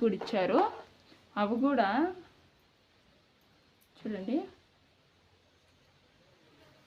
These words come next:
లక్ష్మీదేవి అమ్మవారిని అయితే ఇచ్చారు. అలానే దీనికైతే ఒక బీట్ని అయితే ఇచ్చి వైట్ పూసలతో అయితే ఇలా ఇచ్చారనమాట. చాలా అంటే చాలా బాగుంది. ఇది కూడా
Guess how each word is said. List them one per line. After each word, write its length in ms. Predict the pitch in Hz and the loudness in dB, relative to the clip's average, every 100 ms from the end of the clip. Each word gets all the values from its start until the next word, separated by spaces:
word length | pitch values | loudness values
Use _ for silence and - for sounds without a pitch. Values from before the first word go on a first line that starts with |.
| _ _ _ _ _ - 202 | _ _ _ _ _ -6 -6
లక్ష్మీదేవి 720 | 180 - 220 214 190 208 320 480 - - - _ _ _ _ _ _ _ _ - | -6 -4 -2 -2 -2 -2 -2 -4 -14 -20 -20 _ _ _ _ _ _ _ _ -6
అమ్మవారిని 520 | 202 208 202 214 220 196 | -2 0 0 0 0 -2
అయితే 180 | - 208 190 | -4 -4 -4
ఇచ్చారు. 420 | - 185 180 277 339 | -6 -4 -2 2 2
అలానే 320 | 220 220 247 226 | 2 2 2 0
దీనికైతే 540 | 226 220 220 208 - 370 415 - - - - 208 | 2 0 0 -4 -2 -4 -4 -10 -20 -10 -4 -2
ఒక 180 | 214 208 | 0 -2
బీట్ని 360 | 202 208 208 214 | 0 -2 -2 -4
అయితే 200 | 208 214 214 208 | -4 -2 -2 -4
ఇచ్చి 220 | - 320 302 | -6 -6 0
వైట్ 220 | 208 196 - | 0 0 -4
పూసలతో 400 | 214 214 - 220 185 | -8 -6 -6 -6 -6
అయితే 200 | 185 196 180 - 190 | -4 -4 -4 -6 -6
ఇలా 140 | 180 180 | -4 -4
ఇచ్చారనమాట. 600 | 180 208 175 156 156 151 220 349 - - - - - | -6 -8 -6 -6 -8 -4 -2 -2 -6 -20 -20 -12 -4
చాలా 280 | 208 190 196 | -2 -2 -4
అంటే 160 | 196 269 269 | -4 -4 -4
చాలా 220 | 214 175 180 175 | -4 -4 -4 -4
బాగుంది. 260 | 170 165 156 | -4 -6 -10
ఇది 100 | 170 | -8
కూడా 180 | 180 214 | -4 -2